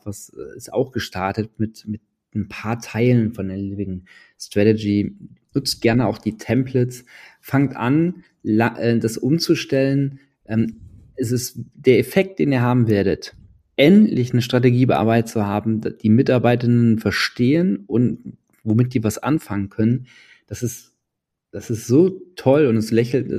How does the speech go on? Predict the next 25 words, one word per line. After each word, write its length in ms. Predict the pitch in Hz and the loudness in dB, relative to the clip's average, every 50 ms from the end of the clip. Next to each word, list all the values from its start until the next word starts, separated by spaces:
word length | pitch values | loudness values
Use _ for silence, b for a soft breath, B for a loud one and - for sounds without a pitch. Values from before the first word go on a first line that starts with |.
| - | -6
da, 80 | - 87 | -6 -6
da 120 | - - | -4 -4
gibt's 200 | 117 117 117 - | -6 -6 -6 -6
echt 200 | - 107 - - | -6 -6 -2 0
ein 60 | 127 | 2
Lächeln 380 | 117 113 139 135 - 139 135 131 | 2 2 2 0 0 0 2 2
bei 140 | 120 120 117 | 2 2 2
den 260 | 113 110 117 117 113 | 2 2 2 2 0
Vorständen 760 | - - 127 123 127 - 127 123 117 120 - 120 120 120 123 B B B B B B | 2 0 0 0 2 2 2 2 2 0 0 -2 -2 -2 -4 B B B B B B
auf 140 | - 107 - | -4 0 2
dem 100 | 127 117 | 4 4
Gesicht, 320 | 113 110 120 123 127 - | 4 2 0 -4 -2 0
weil 100 | 113 110 | 0 2
sie 140 | 107 104 - | 2 2 2
endlich 440 | - 123 135 - - 127 123 127 B B B B B _ | 2 0 0 0 0 -2 -4 -4 B B B B B _
ihre 340 | - 139 165 175 175 147 - | 2 4 4 4 4 2 -2
Arbeit 480 | - 104 120 120 127 123 120 117 123 - | 0 -2 -2 0 -2 -2 -2 -4 -6 -6
sinnvoll 800 | - 127 101 117 147 175 175 165 - - 135 127 127 127 127 123 123 | -8 -2 2 2 2 2 0 -4 -6 -4 -2 -2 0 0 -2 -4 -6
verbunden 500 | _ - 123 120 127 135 127 120 117 110 | _ -6 -4 -2 -2 -2 -4 -4 -4 -4
haben 140 | 120 117 123 | -4 -2 -2
mit 140 | 123 120 | -2 -2
der 100 | 110 - | -2 -4
Arbeit 380 | - 104 113 123 120 117 - - | -4 -4 -2 -2 -4 -4 -6 -14
der 160 | - 120 113 107 | -8 -4 -2 0
Mitarbeitenden. 920 | 110 135 - - 104 107 104 90 - - _ 101 98 95 95 101 131 165 | 0 0 0 -2 -2 -2 -2 -4 -4 -8 _ -8 -8 -6 -4 -6 -6 -6